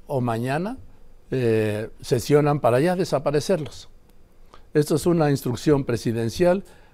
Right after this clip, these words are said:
que acometió, como le gusta, sin tocarle una coma, primero la mayoría morenista de la Cámara de Diputados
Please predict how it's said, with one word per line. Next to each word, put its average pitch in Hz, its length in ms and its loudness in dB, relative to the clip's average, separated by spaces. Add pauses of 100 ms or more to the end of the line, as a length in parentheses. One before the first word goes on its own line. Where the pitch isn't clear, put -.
(140)
que 143 240 6
acometió, 117 720 0 (580)
como 104 280 -4
le 101 100 0
gusta, 147 480 -2 (420)
sin 127 300 -2
tocarle 139 360 0
una 120 180 0
coma, 101 340 -6
primero 117 480 -4 (120)
la 110 260 2
mayoría 107 500 0
morenista 107 540 -4
de 98 80 -6
la 98 80 -6
Cámara 120 260 0
de 104 100 -2
Diputados 170 560 -2